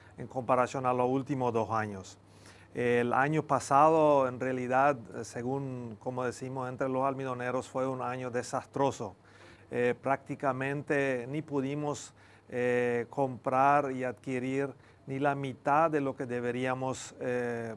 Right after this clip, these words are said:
producir dura-, durante un año normal. Eh, esto estaba muy relacionado, obviamente, con condiciones, eh, climatológicas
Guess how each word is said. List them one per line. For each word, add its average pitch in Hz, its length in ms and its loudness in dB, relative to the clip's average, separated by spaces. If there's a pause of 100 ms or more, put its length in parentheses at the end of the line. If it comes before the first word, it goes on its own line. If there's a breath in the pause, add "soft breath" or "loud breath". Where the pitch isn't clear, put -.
producir 139 640 0
dura-, 131 320 -4
durante 131 440 -2
un 139 140 -6
año 147 200 -6
normal. 147 500 -2 (680 loud breath)
Eh, 127 580 0
esto 180 480 0
estaba 147 340 0
muy 156 220 -2
relacionado, 143 600 0
obviamente, 135 560 -4
con 143 240 -6
condiciones, 127 720 -10
eh, 123 260 -6
climatológicas 135 1040 -4